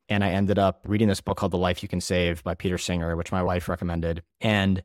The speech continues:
the book has some problems, I think, in that Peter basically says that you shouldn't spend a dollar on yourself if you don't need to,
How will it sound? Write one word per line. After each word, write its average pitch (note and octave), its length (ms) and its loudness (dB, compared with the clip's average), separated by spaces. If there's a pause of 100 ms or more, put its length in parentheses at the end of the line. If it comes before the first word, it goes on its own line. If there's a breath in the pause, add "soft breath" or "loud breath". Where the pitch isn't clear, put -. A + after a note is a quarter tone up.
the A2 80 -8
book - 360 0 (120)
has F#2+ 140 -4
some F#2 120 0
problems, E2 580 -2
I F#2+ 100 -4
think, - 440 -6
in A2 140 2
that G2+ 260 2 (220 soft breath)
Peter G2 580 4 (200)
basically G2+ 420 2
says F2 380 0
that F2 300 0
you G2 80 -2
shouldn't F#2+ 240 0
spend F2 460 -2
a G2 80 0
dollar F2 420 4
on E2 160 0
yourself D#2+ 540 0
if - 100 -12
you F2 60 0
don't D#2 200 -4
need E2+ 220 0
to, B2+ 340 2